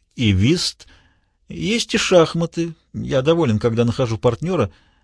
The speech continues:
но большую часть времени читаю. Недавно прочел много стихов. Вчера начал кентерберийские рассказы».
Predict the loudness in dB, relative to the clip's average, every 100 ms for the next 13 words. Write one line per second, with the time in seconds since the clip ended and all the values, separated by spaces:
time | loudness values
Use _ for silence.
0 | _ _ _ 2 4 6 8 6 6 4
1 | 2 2 0 0 0 0 2 0 0 -2
2 | -2 _ 0 2 2 0 -8 _ _ _
3 | _ _ _ -4 2 6 6 6 4 2
4 | 2 4 6 4 2 -2 0 2 2 -2
5 | -20 _ _ _ _ _ _ -2 4 6
6 | 6 4 0 -2 -2 -2 0 2 2 0
7 | -2 -2 0 0 2 0 0